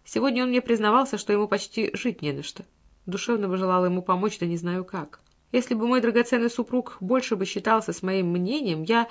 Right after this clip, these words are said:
просила бы у него взять его с собой адъютантом, но он, конечно, никогда этого не сделает. Я думаю, он скорее не расстанется со своим, хоть это и тупица, но зато приятель его возлюбленного племянника. В три часа пополудни. Квартировать мы будем в Старом Быхове.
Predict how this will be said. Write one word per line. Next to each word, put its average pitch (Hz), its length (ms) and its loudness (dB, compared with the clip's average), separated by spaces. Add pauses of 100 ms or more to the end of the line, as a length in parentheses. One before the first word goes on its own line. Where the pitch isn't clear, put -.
(260)
просила 262 380 2
бы 254 120 2
у - 20 2
него 247 220 2
взять 254 300 2
его 233 140 2
с - 40 -6
собой 233 280 2
адъютантом, 180 600 -2
но 233 100 -2
он, 285 140 -2
конечно, 294 380 -2
никогда 277 380 -2
этого 311 200 -2
не 147 140 -2
сделает. 151 440 -6 (460)
Я 214 80 2
думаю, 214 220 4
он 214 80 0
скорее 226 340 2
не 214 120 2
расстанется 208 500 0
со - 120 -10
своим, 202 520 0 (420)
хоть 220 360 -2
это 208 200 0
и 208 80 4
тупица, 214 540 -2
но 165 100 -2
зато 190 240 0
приятель 240 480 2
его 208 240 2
возлюбленного 190 640 -2
племянника. 156 640 -4 (880)
В - 100 -20
три 277 160 -2
часа 214 300 -4
пополудни. 147 600 -4 (540)
Квартировать 269 540 4
мы 254 120 0
будем 269 220 2
в 254 60 -8
Старом 254 360 2
Быхове. 160 500 -2